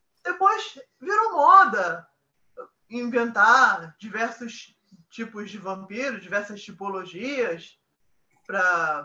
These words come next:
pra vampiro psíquico, mas isso é uma condição normal humana, porque o que tem de humano chato por aí não tá no gibi.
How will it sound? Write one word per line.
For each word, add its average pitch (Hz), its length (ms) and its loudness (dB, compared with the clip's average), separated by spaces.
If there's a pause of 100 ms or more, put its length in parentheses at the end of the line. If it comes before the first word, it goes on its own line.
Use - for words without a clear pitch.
pra 175 140 -8
vampiro 180 380 -12
psíquico, 233 600 -12 (460)
mas 392 180 -4
isso 427 280 -6
é 427 120 -2
uma 427 280 -4
condição 403 400 -4
normal 349 400 0
humana, 277 560 0
porque 202 300 -16 (220)
o 349 100 -10
que - 120 -20
tem 381 160 -8
de 359 80 -10
humano 320 260 -4
chato 285 400 -4
por 269 140 -8
aí 254 160 0
não 269 100 -14
tá 277 140 -4
no 269 80 -8
gibi. 247 500 -8